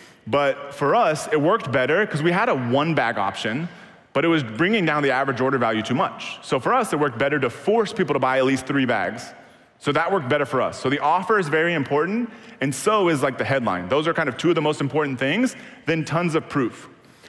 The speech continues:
So when you get to this stage, you're kind of in a little bit of, like, a chicken and the egg situation. So you don't really have many sales going on, but it's kinda like you need to start buying some traffic to figure out if you can actually make sales. And so in this case,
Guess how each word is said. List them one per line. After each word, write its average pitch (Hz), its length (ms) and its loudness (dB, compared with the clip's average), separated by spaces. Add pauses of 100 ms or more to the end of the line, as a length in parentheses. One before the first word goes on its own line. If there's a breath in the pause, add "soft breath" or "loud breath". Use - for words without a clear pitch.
So 190 140 0
when 208 80 2
you 208 80 2
get 285 140 0
to 262 60 2
this 160 120 0
stage, 127 480 0
you're 151 120 -2
kind 233 200 0
of 247 80 0
in 220 120 2
a 160 60 2
little 170 200 2
bit 165 100 0
of, 147 100 0
like, 139 140 0
a 120 80 0
chicken - 320 -2
and 127 80 0
the 131 60 2
egg 123 120 0
situation. 110 640 -4 (520 loud breath)
So 160 320 0 (640)
you 160 180 0
don't 233 160 2
really 214 160 4
have 156 260 0
many 156 160 2
sales 151 380 0
going 120 240 0
on, 98 340 0 (560 loud breath)
but 135 540 0
it's 131 120 -4
kinda 160 240 0
like 139 300 0 (100)
you 135 120 0
need 180 100 2
to 165 80 0
start 156 240 0
buying 143 300 0
some 123 160 -2
traffic 143 560 -2 (340 loud breath)
to 143 100 -4
figure 165 300 2
out 143 200 2
if 165 160 -2
you 156 80 -2
can 143 120 0
actually 143 340 0
make 139 240 0
sales. 82 480 -4 (340 loud breath)
And 127 200 0
so 139 460 2
in 143 140 0
this 220 160 0
case, 151 420 0